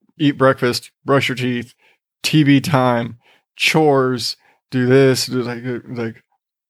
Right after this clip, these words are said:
you know, uh, lunch, and then flip it over, get up, you know, after lunch, or, like, lunch, nap time, then, like, again, make your bed, <laughs>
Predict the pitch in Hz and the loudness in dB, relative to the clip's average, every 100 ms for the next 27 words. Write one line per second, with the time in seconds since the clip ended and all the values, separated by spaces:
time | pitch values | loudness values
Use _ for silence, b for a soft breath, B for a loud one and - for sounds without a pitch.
0 | _ - 127 127 117 113 104 123 113 - | _ -10 -8 -6 -8 -10 -8 -6 -6 -10
1 | _ 123 123 147 151 147 135 - - _ | _ -14 -2 0 2 0 0 -4 -4 _
2 | _ _ _ - 135 127 123 113 _ - | _ _ _ -6 0 2 0 -6 _ -2
3 | 147 139 139 131 131 127 B B _ 135 | 0 2 2 2 0 -2 B B _ 0
4 | 135 135 131 139 127 120 139 135 131 131 | 2 2 0 0 0 0 -2 0 2 2
5 | 127 123 - _ _ _ - 135 123 117 | 0 -2 -8 _ _ _ -2 2 2 2
6 | 175 175 - 135 156 147 - 139 131 123 | 0 0 -2 -2 -2 -2 -2 -2 -2 -8
7 | B B B 123 127 127 120 120 104 _ | B B B 0 2 4 2 -2 -10 _
8 | _ 131 123 - 143 165 160 143 - _ | _ -6 -6 -2 0 2 2 -2 -8 _
9 | 123 147 139 143 135 131 120 113 B B | 0 2 2 2 4 4 2 -4 B B
10 | B B | B B